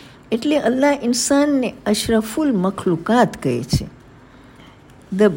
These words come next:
best of the creation. હમણાં જે આયતો આપણે ડિસ્કસ કર્યા, તો જોશું કે અલ્લાહ સમંદરને અને એના ઉપર શિપ સેલ કરે છે, તેના ઉપર કોન્સન્ટ્રેટ કરે છે.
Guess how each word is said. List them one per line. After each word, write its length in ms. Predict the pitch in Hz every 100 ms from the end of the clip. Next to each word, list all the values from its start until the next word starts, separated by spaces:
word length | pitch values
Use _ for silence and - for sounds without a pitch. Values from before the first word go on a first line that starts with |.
| 175
best 440 | 277 403 - -
of 100 | 277 - 190
the 60 |
creation. 560 | 180 147 143 131 - 151 165 - - - - - -
હમણાં 400 | 233 311 349 302
જે 180 | 311
આયતો 420 | 285 277 285 285 269
આપણે 320 | 262 262 233
ડિસ્કસ 560 | 185 214 - 277 277 -
કર્યા, 400 | 277 285 247 202 - - - - -
તો 140 | 247
જોશું 500 | 196 254 349 - 330
કે 160 | 330 262
અલ્લાહ 380 | - 240 285 320
સમંદરને 1000 | - 220 226 269 294 320 330 320 302 294
અને 340 | 254 240 240
એના 240 | 226 262 269
ઉપર 340 | 254 262 202
શિપ 520 | 180 - - 285 285
સેલ 460 | - - - 233 220
કરે 340 | - 147 127
છે, 260 | 143 - - - - - - - - -
તેના 320 | 247 285 311 285
ઉપર 280 | 240 202
કોન્સન્ટ્રેટ 760 | 165 165 160 - 151 - - -
કરે 220 | 143 147
છે. 200 | 160 -